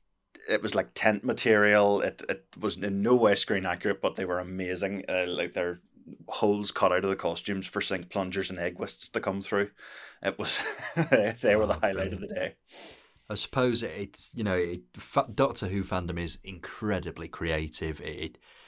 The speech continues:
Speaker 2: I mean, Big Finish itself came out of, you know, an incredibly creative fandom that wanted to sort of do more and,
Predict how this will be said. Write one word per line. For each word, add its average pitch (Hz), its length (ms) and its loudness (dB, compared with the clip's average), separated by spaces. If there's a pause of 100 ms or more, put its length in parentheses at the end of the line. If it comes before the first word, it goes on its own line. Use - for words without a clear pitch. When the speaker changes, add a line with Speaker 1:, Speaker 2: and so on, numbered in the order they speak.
(140)
Speaker 2:
I 101 40 -6
mean, 92 140 -2
Big 107 220 0
Finish 92 280 -2
itself - 580 -2
came 85 280 -4
out 80 320 -4
of, 76 180 -6 (280)
you 95 80 -10
know, 82 120 -8
an 78 100 -12
incredibly 82 480 -8
creative 78 540 -6
fandom 85 520 -8
that - 140 -12
wanted 80 520 -8
to 78 280 -6 (640)
sort - 220 -10
of - 60 -18
do 76 180 -6
more 85 340 -2
and, 80 160 -10